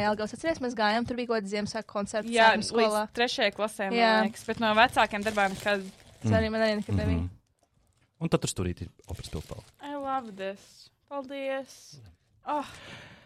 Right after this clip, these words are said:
Speaker 3: Um, jā, ā, tā tad, um, par maniem jaunumiem. Um, vispār, jā, es varu, varu paturpināt šo tēmu, ko Letīcija izskicēja par to, ka es, ā, esmu u-, on a vibrator roll.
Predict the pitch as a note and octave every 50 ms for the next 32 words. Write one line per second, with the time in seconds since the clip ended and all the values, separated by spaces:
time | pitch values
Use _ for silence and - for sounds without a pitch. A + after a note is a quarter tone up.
0 | - - - - _ _ - - C#3 C3+ C#3 C#3 C#3 C3 B2+ B2+ B2+ C3 A#2+ -
1 | - C3+ C3+ C3+ C3+ C3 B2+ A#2 G2+ F2+ D#2+ E2+ - A2+ A2+ A#2 A#2+ B2 - D3+
2 | D#3 D3+ D3 - D3+ D3+ C#3 C#3 D3+ D3+ D3+ D3+ D#3 E3 D#3+ - - - - -
3 | - - - - - - - - - E3 F#3 F#3 E3+ E3 E3 D#3+ D#3+ D#3 D3 C#3
4 | - - G#2+ G2+ G2+ F#2+ F2 F2+ F2 E2+ F2 E2 E2 E2+ - G#2+ G#2 G#2 G#2+ G#2
5 | G#2 G2+ F2 - - - - _ _ _ _ _ _ _ _ - D3+ D#3+ - D#3+
6 | C3+ C#3 C3+ C3+ B2 B2+ A#2+ - - A#2+ C3 B2 A2+ G#2+ A2 A#2 B2 B2+ A2+ -
7 | A#2+ B2+ - A2+ A#2+ A2 F#2+ - - G#2 F#2 - G2 G2 G#2 A2+ A2+ - - G#2+
8 | G#2+ G2+ G2 G2+ - C3 - - G3+ B3 C4+ D4+ - - - - G3 G3 F#3+ -
9 | D#3+ - - D#3 D3+ E3+ - - - - G2+ - C3 D#3+ F#3+ - - - - -
10 | A#2+ A#2 A2+ A2+ A2+ A2 G#2+ F#2+ - - - _ A2 A#2 C3 D3+ - - C3 -
11 | - G2 A2+ - - G2+ A2 A#2+ B2 C3 B2+ A#2+ G2+ G2+ G2+ - - A2+ A2 A2+
12 | G#2 F#2 F2 F#2 F2 F2 F2+ F2 F2+ F2+ E2+ E2 D2+ D2 -